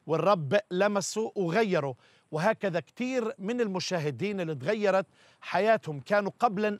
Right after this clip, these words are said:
أعداء ومستهزئين ومحتقرون لكلام الله، لكن اليوم أمناء بحبوا، آه،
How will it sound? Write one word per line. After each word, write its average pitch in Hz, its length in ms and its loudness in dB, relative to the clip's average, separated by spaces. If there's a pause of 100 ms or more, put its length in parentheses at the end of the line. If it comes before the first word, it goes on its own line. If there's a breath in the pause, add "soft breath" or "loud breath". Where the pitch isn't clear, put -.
(100)
أعداء 175 580 2 (220)
ومستهزئين 180 1120 -4 (560 loud breath)
ومحتقرون 208 840 0
لكلام 190 440 0
الله، 185 300 4
لكن 180 340 -2
اليوم 190 480 0 (360 soft breath)
أمناء 180 400 0
بحبوا، 175 760 -2 (460)
آه، 160 400 2